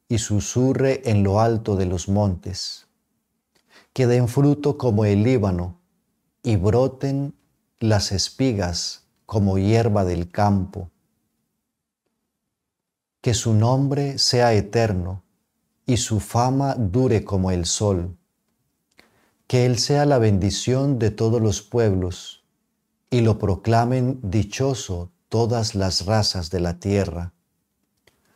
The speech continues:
Bendito sea el Señor, Dios de Israel,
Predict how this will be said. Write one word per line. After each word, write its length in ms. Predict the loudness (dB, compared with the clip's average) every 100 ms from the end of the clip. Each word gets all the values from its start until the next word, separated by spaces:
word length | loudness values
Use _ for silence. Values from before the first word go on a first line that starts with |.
| _ _ _ _ _ _
Bendito 880 | 0 2 2 2 0 -2 -6 -6 -10 _
sea 360 | -6 0 2 4
el 140 | 0
Señor, 680 | 0 0 2 2 0 -2 -4
Dios 260 | 0 0
de 140 | 0 0
Israel, 720 | 0 -2 0 2 0 -4